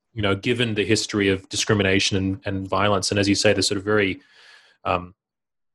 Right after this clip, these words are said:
almost reflexive nationalist sort of, um, you know, suspicion of the Chinese, ethnic Chinese. Um, you know, these things are, you know, uh,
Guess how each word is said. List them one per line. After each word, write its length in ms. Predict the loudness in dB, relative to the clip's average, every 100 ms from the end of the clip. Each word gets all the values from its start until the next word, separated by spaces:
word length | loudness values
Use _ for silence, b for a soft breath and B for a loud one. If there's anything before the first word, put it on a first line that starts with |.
| _ -20 -20 _
almost 280 | -2 0 0
reflexive 580 | -2 0 -2 0 0 0
nationalist 720 | 2 2 2 2 2 2 0
sort 260 | 2 4 4
of, 200 | 0 -6 _ _ _ -10
um, 420 | -10 -10 -14 _ _ _ _ -20 -20 _ _ -20 _ _
you 80 | -6
know, 240 | -6 -6 -12 -6
suspicion 560 | -4 0 0 2 0
of 120 | -2
the 60 | -4
Chinese, 640 | -4 0 0 -2 0 2
ethnic 280 | 2 0 -2
Chinese. 480 | -2 -4 -6 -10 -16 b b b b _
Um, 540 | 0 2 2 0 -4 -10 _
you 100 | -4
know, 100 | 2
these 240 | 2 2
things 440 | 0 0 0 0 0
are, 720 | 0 2 2 0 -2 -4 -10 -10
you 100 | -6
know, 300 | -4 -6 -10 _ _ _ _ _ -6
uh, 380 | 0 2 0